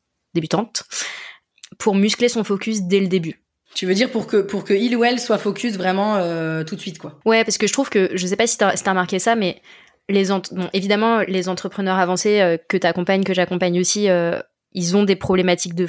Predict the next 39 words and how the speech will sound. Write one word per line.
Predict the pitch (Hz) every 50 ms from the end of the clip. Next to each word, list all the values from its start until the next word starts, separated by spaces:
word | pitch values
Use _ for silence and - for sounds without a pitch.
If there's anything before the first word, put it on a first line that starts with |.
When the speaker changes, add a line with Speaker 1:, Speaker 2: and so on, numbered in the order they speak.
| - -
Speaker 1:
de | 180 180 180
focus | - - 185 - - 185 - 175
aussi. | 170 - - 220 233 269 - _ _ _ _ _ -
Mais | 190 202
souvent, | 196 214 196 214 233
c'est | 226 240
des | 190 196
problématiques | - - 214 190 185 180 180 180 - 220 214 -
qui | - 196
sont | - 196 185 180
plus | - - 202 - - -
liées | 208 202 214 214 - -
à | 185 180
ce | 175 -
que | 202
tu | 190 - 190
disais, | 185 185 202 202 208
c'est-à-dire | 208 190 180 175 190 196 202 196 - - - - _ _ -
à | 196
la | 196 196
fois | 196 - 220
tenir | 214 - 208 208 208 208
les | 202 196
murs | 196 202 214 -
que | - 202
t'as | 190 185 180
déjà, | 175 185 185 185 196 196 196 185 180
euh, | 175 175 175
que | - 190
t'as | 180 190 185
déjà | 185 180 180 180 180
réalisés | 190 185 180 180 180 175 190 214 214 185
et | 175 -
en | 190 185
même | 190 190 190
temps, | - 208 202 214 208 _ _ _ _ _ _ _ _ -
euh, | 185 175 170 175
continuer | 170 - 202 196 196 - 202 202 202
de, | 185 185 180 175 180 175